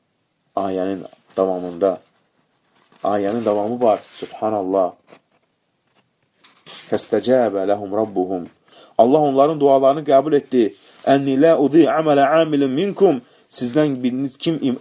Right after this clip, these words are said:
əməl edərsə, onun əməli heç zaman unudulmaz, itirilməz, zayi edilməz. مِنْ ذَكَرٍ أَوْ أُنْثَى. İstər kişi olsun, istər qadın olsun.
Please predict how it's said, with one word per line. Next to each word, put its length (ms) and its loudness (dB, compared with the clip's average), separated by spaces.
əməl 240 2
edərsə, 420 2
onun 200 2
əməli 600 0
heç 160 -2
zaman 340 -2
unudulmaz, 800 0
itirilməz, 600 -2
zayi 300 0
edilməz. 440 0
مِنْ 120 2
ذَكَرٍ 240 4
أَوْ 60 2
أُنْثَى. 360 6
İstər 320 0
kişi 200 -2
olsun, 260 2
istər 340 0
qadın 280 4
olsun. 400 -2